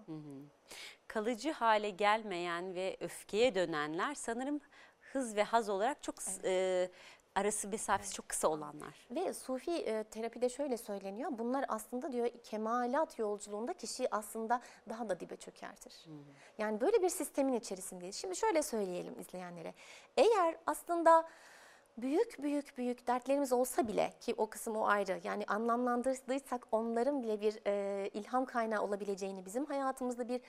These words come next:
Speaker 2: sıçrama tahtası olabileceğini fark etmişizdir inşallah bugünkü konuşmamızdan ama, e, evimizde pişen bir aşımız varsa, e, sağlıklıysak, şu anda hastanede değilsek, şu anda,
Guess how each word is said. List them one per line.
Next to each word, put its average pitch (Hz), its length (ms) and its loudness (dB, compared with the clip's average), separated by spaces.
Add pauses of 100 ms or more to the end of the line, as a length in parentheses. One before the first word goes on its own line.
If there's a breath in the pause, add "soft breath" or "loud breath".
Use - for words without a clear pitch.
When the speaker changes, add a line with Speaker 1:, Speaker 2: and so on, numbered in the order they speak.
(180 loud breath)
Speaker 2:
sıçrama 285 420 -2
tahtası 262 400 0
olabileceğini 233 500 0
fark 262 300 2
etmişizdir 185 500 -8
inşallah 180 520 -4
bugünkü 196 260 -10
konuşmamızdan 180 720 -8
ama, 254 220 4 (520 loud breath)
e, 220 480 6 (180)
evimizde 349 360 4
pişen 311 360 0
bir 294 180 0
aşımız 226 420 -2
varsa, 202 400 -2 (880 loud breath)
e, 214 220 -2
sağlıklıysak, 320 840 2
şu - 220 2
anda 277 520 8 (240 loud breath)
hastanede 302 640 2
değilsek, 254 520 2 (140)
şu 311 80 -4
anda, 285 440 8